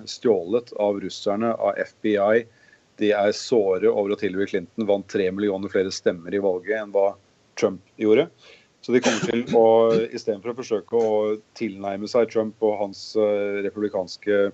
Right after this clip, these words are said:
partifeller i, i Kongressen, så kommer de til å gjøre det de kan for å ødelegge for ham og stikke kjepper i hjulene for ham.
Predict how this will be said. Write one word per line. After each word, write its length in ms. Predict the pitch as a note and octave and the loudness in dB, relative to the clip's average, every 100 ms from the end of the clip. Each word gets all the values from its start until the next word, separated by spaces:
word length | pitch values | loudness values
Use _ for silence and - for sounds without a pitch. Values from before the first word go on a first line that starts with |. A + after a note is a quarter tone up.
| - | -2
partifeller 580 | A2 G2 - G2 G2+ | -2 -2 -4 -2 0
i, 260 | G2+ G#2 G2+ F#2 - | 0 0 -2 -8 -8
i 80 | |
Kongressen, 460 | A2+ A#2 G#2+ - F3 - _ - _ | -2 2 2 0 -8 -10 _ -20 _
så 180 | - B2+ | 0 4
kommer 180 | B2 G#2 | 4 2
de 60 | |
til 140 | F#2 G2+ | -4 0
å 80 | G2+ | 0
gjøre 140 | F2+ | 0
det 80 | F#2 | -4
de 60 | |
kan 200 | F#2+ G2+ | -4 -4
for 180 | F2 F#2+ | -4 -4
å 200 | G2 G#2 - | 0 0 2
ødelegge 400 | A2 F#2 F2+ F2 | 0 0 -6 -4
for 80 | G#2 | -4
ham 120 | G2+ | -4
og 60 | |
stikke 420 | G2 G#2+ - G2+ G2 | -4 -6 0 0 2
kjepper 320 | G#2+ F#2+ F#2+ | 0 -2 -4
i 40 | |
hjulene 200 | F2 F2 | -6 -6
for 80 | F2+ | -4
ham. 120 | G#2 | -6